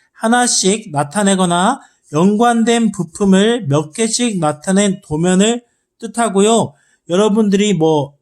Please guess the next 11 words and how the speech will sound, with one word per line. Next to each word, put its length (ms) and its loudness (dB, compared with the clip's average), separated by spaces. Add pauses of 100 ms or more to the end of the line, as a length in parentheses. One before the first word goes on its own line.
(240)
자동차를 1000 0
만들거나 760 -2 (380)
자전거를 600 -2
만들 400 -2
때 360 -6 (340)
다양한 540 -2
부품이 420 -2
들어갈 400 -2
건데 600 -4 (340)
이 180 -2
부품들이 880 -2